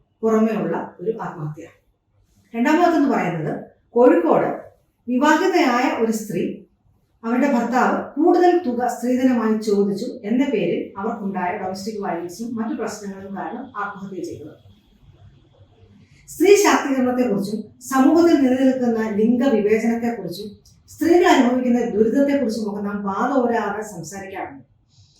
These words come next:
എന്നാൽ പെൺകുട്ടികളെ നാം എത്രത്തോളം കരുത്തുറ്റവരായാണ് വളർത്തുന്നത് എന്ന് ചിന്തിക്കേണ്ട കാലം അതിക്രമിച്ചു.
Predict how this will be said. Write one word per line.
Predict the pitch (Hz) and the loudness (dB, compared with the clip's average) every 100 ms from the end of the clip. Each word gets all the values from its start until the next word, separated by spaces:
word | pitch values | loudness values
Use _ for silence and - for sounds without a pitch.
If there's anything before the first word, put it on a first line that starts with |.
| 359 | 0
എന്നാൽ | 359 - 202 - - _ _ _ _ _ 302 | 2 2 0 -8 -18 _ _ _ _ _ 2
പെൺകുട്ടികളെ | 339 381 415 381 349 294 | 4 4 4 6 6 6
നാം | 269 254 247 | 4 2 0
എത്രത്തോളം | 233 269 285 277 262 247 240 | -4 -2 0 0 2 0 0
കരുത്തുറ്റവരായാണ് | 233 226 311 277 240 233 220 208 190 180 - | -2 0 -2 0 0 0 -2 -2 -4 -6 -8
വളർത്തുന്നത് | 190 202 208 254 247 220 208 | -6 -4 -4 -2 0 0 -2
എന്ന് | 208 190 214 | -6 -6 -6
ചിന്തിക്കേണ്ട | 202 180 214 220 220 214 | -8 -10 -10 -6 -6 -6
കാലം | 214 196 170 160 - - | -8 -10 -10 -10 -12 -10
അതിക്രമിച്ചു. | 175 208 185 - | -8 -6 -8 -10